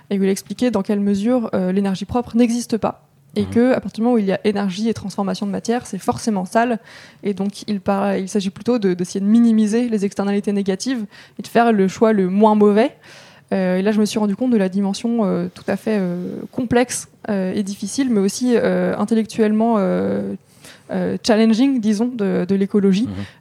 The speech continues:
Speaker 1: euh, qui m'a donné envie, à la fois qui m'a un peu fait peur, et en même temps avec cette dimension un peu, euh, bruit du miroir brisé, euh, <laughs> de, euh, de l'idéalisme qu'on peut avoir par rapport à l'écologie, euh, et en même temps ce côté, euh,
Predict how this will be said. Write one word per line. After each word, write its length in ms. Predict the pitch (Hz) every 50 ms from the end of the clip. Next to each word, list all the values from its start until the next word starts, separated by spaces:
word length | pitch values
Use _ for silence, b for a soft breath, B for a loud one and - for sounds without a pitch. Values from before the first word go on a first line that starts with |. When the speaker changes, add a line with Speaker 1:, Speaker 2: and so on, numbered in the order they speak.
| B 190
Speaker 1:
euh, 20 | 185
qui 140 | - - 208
m'a 80 | 196
donné 180 | 190 202 202 202
envie, 260 | 202 208 202 226 233
à 100 | - 202
la 80 | 196 202
fois 120 | - 233
qui 160 | 226 - - 214
m'a 140 | 185 180
un 60 | 190 190
peu 180 | - 240 233 - - _ _ _ -
fait 120 | - 233 208
peur, 420 | - 226 269 302 277 220 185 185 196 _ B B B B B B
et 80 | - 196
en 40 | 196
même 140 | 196 208 -
temps 80 | 240 247
avec 120 | 233 220
cette 120 | - 208
dimension 320 | 202 214 202 208 - - 208
un 60 | 208
peu, 220 | - 262 269 254
euh, 40 | 214
bruit 280 | 202 196 208 233 254 254
du 140 | 226 214 220
miroir 340 | 220 220 214 226 226 226
brisé, 420 | 214 214 226 226 214 233 254 254 - - - - -
euh, 240 | - 190 190 190 175
<laughs> 800 | 262 302 - - 311 254 - - 415 - - - - 320 285 247 - 214
de, 140 | 202 220
euh, 420 | 220 202 196 190 185 180 170 165 185
de 100 | 185 202
l'idéalisme 760 | 196 196 214 220 208 233 208 214 226 247 247 - 233 208 196
qu'on 140 | - 196
peut 120 | 190 - 202
avoir 240 | 196 196 220 - -
par 100 | 214 190
rapport 240 | 190 190 - 220 208
à 60 | 202
l'écologie, 500 | 196 202 - 202 190 190 202 202 254 277 B B B B B B B - -
euh, 340 | 202 190 185 180 180 185 208
et 140 | - 208 202
en 40 | 185
même 160 | 185 180 185
temps 100 | - 247
ce 120 | 233 - 202
côté, 360 | - 190 - - 240 233 208
euh, 220 | 180 175 170 175